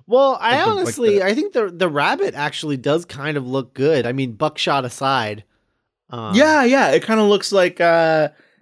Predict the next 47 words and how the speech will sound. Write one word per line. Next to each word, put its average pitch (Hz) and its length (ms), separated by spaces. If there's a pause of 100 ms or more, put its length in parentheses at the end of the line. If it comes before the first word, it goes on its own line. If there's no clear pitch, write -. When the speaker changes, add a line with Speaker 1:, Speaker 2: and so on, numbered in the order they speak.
(120)
Speaker 2:
it - 60
kinda 196 160
looks 190 160
like 170 120
Korean, 151 680 (240)
like, 131 220 (160)
barbecued 135 560
pork 127 360
almost, - 440
I - 40
think. - 300
Speaker 1:
Yeah, 269 300
yeah, 240 320
kinda, 202 580
Speaker 2:
Kinda 123 160
Speaker 1:
yeah. 113 80
Speaker 2:
re-, 110 60 (160)
reminds 113 320
me 113 140
of. 107 140 (480)
So, 156 460
yeah, 147 160
they're 127 160
eating, 175 500
and 143 80
he's 135 200
like, 123 260 (240)
"How 370 160
did 311 160
you, 143 300 (100)
you 170 140
know, 135 100
like, 123 140
how, 190 220
what, 165 280
what, 170 220
what 208 260
bothered 226 300
me, 160 120
Mister 156 240
Eastwood, 131 300
is 120 60
how 135 60
you 127 120
woke 143 260
up 135 160
without, 123 320